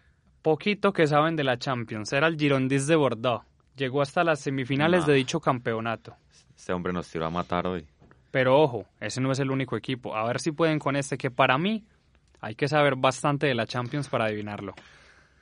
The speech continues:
Speaker 1: En la Champions League dos mil tres dos mil cuatro, el goleador de dicho equipo fue Walter Pandiani,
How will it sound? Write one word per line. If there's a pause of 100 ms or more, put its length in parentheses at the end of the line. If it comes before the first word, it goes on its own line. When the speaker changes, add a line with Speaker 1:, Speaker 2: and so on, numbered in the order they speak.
(400)
Speaker 1:
En
la
Champions
League
dos
mil
tres
dos
mil
cuatro,
el
goleador
de
dicho
equipo
fue
Walter
Pandiani,